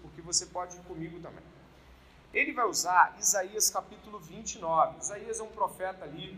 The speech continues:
um pouquinho depois de, de Provérbios, Cânticos, né, Eclesiastes. Você vai achar Isaías, ali pelo meio da Bíblia.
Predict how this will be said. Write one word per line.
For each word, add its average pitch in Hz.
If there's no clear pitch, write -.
um -
pouquinho -
depois 185
de, 139
de -
Provérbios, 165
Cânticos, 165
né, 160
Eclesiastes. 147
Você -
vai 262
achar 202
Isaías, 220
ali 196
pelo 208
meio 185
da 175
Bíblia. 131